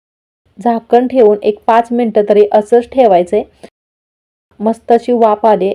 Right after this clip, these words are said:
एकदम मोकळा सुटसुटीत असा भात झालेला आहे आणि तांदूळसुद्धा चांगला फुललाय. एवढा भारी स्वाद तर यायला लागलाय ना, सगळ्या घरभर पसरलेला आहे आणि व्यवस्थित चांगला तांदूळ शिजलाय का नाही,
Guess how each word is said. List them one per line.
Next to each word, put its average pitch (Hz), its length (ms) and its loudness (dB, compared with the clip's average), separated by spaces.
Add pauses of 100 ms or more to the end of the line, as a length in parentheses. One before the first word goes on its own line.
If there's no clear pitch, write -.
एकदम 202 320 -2
मोकळा 214 380 -2
सुटसुटीत 214 680 -6
असा 208 200 -2
भात 202 240 0
झालेला 196 440 0
आहे 190 260 -6
आणि 196 280 -4
तांदूळसुद्धा 214 560 0
चांगला 214 460 -2
फुललाय. 202 400 0 (960)
एवढा 220 400 2
भारी 247 380 2
स्वाद 226 300 0 (100)
तर 233 100 2
यायला 220 240 4
लागलाय 196 360 2
ना, 180 160 -6 (420)
सगळ्या 208 260 2
घरभर 214 460 2
पसरलेला 202 560 0
आहे 196 180 0
आणि 196 280 -6
व्यवस्थित 233 460 0
चांगला 220 440 0
तांदूळ 214 300 0
शिजलाय 190 420 0
का 208 100 -2
नाही, 190 180 -4